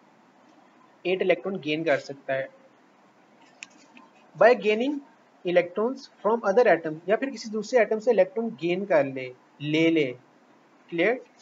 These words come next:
और ये कब electrons gain कर सकता है कोई भी एटम? अगर उसके valence cell में five या फिर more than five इलेक्ट्रॉन्स हो, फ़ाइव हो या फिर five से ज़्यादा electrons हो। और जो थर्ड वे है वो ये है कि by sharing ele-, valence electrons with other atoms,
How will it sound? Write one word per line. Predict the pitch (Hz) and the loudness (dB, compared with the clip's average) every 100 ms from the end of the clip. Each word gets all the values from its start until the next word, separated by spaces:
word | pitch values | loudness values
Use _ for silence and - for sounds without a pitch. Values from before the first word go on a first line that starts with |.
| - - _ - _ _ - | -20 -20 _ -20 _ _ -4
और | 233 | -2
ये | 277 | 0
कब | 247 254 | 0 2
electrons | 262 247 254 214 - | 2 2 -2 -6 -6
gain | 180 180 | -6 0
कर | 165 | 0
सकता | 147 147 - | 0 -6 -8
है | 151 | -6
कोई | 147 143 | -4 -4
भी | 143 | -4
एटम? | 127 135 - 175 | -6 -10 -8 -2
अगर | 233 | -2
उसके | 240 - | -2 -6
valence | 233 185 185 190 | 0 2 2 -2
cell | 208 | -2
में | 233 | -2
five | 233 170 165 226 220 | 0 2 4 2 0
या | 196 | -2
फिर | 196 220 _ 156 | -2 -8 _ -2
more | 170 214 | 0 2
than | 233 | 0
five | 233 160 175 175 | 2 2 2 -2
इलेक्ट्रॉन्स | 143 - 147 139 | -2 -4 -10 -6
हो, | 135 | -8
फ़ाइव | - 151 175 196 | -4 -2 -2 -2
हो | 240 | -2
या | 190 | -2
फिर | 190 | -2
five | 226 165 165 | -2 -2 -2
से | - 160 | -8 -4
ज़्यादा | 143 143 | -2 0
electrons | 143 135 - 131 123 | -2 -4 -8 -14 -14
हो। | - _ _ _ _ - | -16 _ _ _ _ 0
और | 185 | 2
जो | 208 | 2
थर्ड | 208 196 247 196 | 2 2 2 0
वे | 185 | 2
है | 170 | 2
वो | 208 208 | 2 -2
ये | 170 | -2
है | 190 | -4
कि | 220 | -4
by | 165 185 | 0 0
sharing | 190 180 175 226 | -2 -4 -4 -2
ele-, | 180 160 | -4 -2
valence | 151 160 202 220 | 2 2 2 -4
electrons | 175 143 - 175 | -2 -2 -4 -12
with | 190 202 | -8 -2
other | 156 151 160 | -2 0 0
atoms, | 135 135 | -2 -6